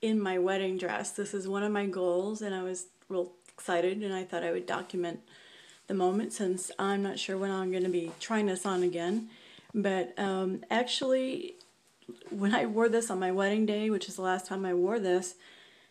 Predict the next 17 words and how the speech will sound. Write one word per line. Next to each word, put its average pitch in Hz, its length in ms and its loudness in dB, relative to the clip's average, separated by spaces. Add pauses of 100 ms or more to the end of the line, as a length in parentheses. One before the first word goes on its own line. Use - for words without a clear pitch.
and 202 100 -2
was 185 140 0
able 180 180 2
to 160 80 -4
get 180 140 0
it - 140 -2
zipped 180 320 -2
up 240 180 -4
and 175 100 0
everything, 175 540 -2
it 214 320 2
took 220 420 -2 (120)
a, 185 680 4 (540)
it 196 220 -8
took 226 140 -8
someone 233 320 2
else 262 320 2